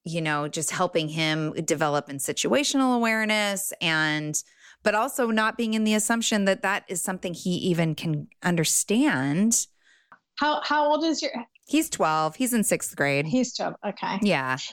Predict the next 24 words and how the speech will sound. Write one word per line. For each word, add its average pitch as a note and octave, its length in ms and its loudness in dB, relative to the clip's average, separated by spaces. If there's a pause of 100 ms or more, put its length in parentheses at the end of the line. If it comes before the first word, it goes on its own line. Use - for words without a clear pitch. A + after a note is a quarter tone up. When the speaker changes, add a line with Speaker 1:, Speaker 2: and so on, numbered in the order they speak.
Speaker 2:
Yeah. D#4+ 220 4
I C#4+ 80 2
mean, D4 300 0
as B3 260 -2
you C#4 80 0
were B3+ 140 2
talking C#4+ 280 -2
about G#3 260 0
that, F#3+ 380 0
you A3+ 120 2
know, F#3+ 320 0
it G3+ 240 -2
brought G3 220 0
to A#3+ 100 -2
mind F#3+ 400 -2
Susan G3+ 320 0
Cain's C#4 400 -2
book, F#3+ 320 0 (180)
Quiet, B3 640 0
right? G#3 360 2
And G#3+ 220 2
just A3+ 280 0
the A3+ 80 2
way, G3+ 580 2